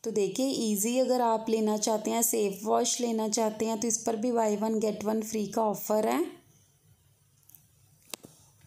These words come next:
ईजीली शॉप्स पर हम, हमें ये चीज़ें ऑफर में नहीं मिलती हैं, but विशाल मेगा मार्ट में हमें ये सारी चीज़ें ऑफर्स में मिल जाती हैं।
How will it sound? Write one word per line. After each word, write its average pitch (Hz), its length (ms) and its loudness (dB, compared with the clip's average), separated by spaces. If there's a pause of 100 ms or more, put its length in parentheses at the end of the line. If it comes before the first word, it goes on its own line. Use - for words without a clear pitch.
(2000)
ईजीली 254 720 0
शॉप्स 226 440 2
पर 262 340 2
हम, 269 160 2
हमें 233 340 0
ये 247 220 0
चीज़ें 240 500 -2
ऑफर 220 360 0
में 233 140 0
नहीं 220 320 0
मिलती 226 400 0
हैं, 233 100 -2
but 226 160 -2
विशाल 214 360 -2
मेगा 214 300 0
मार्ट 220 340 -2
में 226 120 -2
हमें 220 200 0
ये 226 120 0
सारी 202 300 -2
चीज़ें 233 280 -2
ऑफर्स 214 420 0
में 233 120 -2
मिल 202 260 2
जाती 226 480 -2
हैं। 285 260 -4